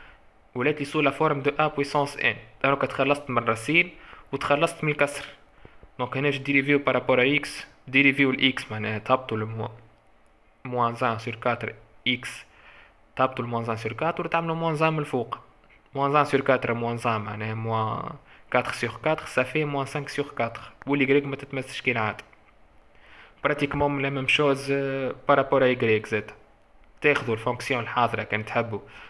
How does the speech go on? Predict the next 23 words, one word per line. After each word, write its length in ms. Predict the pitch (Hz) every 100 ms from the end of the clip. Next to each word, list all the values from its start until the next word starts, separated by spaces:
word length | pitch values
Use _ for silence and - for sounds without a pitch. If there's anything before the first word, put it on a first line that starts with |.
| -
اللي 180 | 117 120
هي 320 | 127 117 110 -
إيكغيك 260 | 123 127
بويسونس 400 | 127 120 123 117 -
ان 180 | 127 117
دومي 260 | 120 123
فوا 280 | 113 117 -
إكس 180 | 120 -
لا 100 | 110
بويسونس 480 | 110 110 113 110 -
موان 200 | 110 110 110
ان 120 | 104 - - - -
سور 220 | - 120
كاتر. 320 | - 131 139 - - - _ _ _ _ _ - _ _ _ - - - - - - _ _ _ 143
وديريفيو 840 | 147 143 147 147 143 165 151 147
بارابور 460 | 151 147 143 156 139
لإيكغيك، 360 | 127 120 110
تمسوا 340 | - 143 - 120
الإيكغيك 480 | 117 131 147 143
وتخليوا 720 | 139 139 139 135 - 139 139 131
الإكس 300 | 147 - -
كيما 300 | 139 131
هي. 140 | 110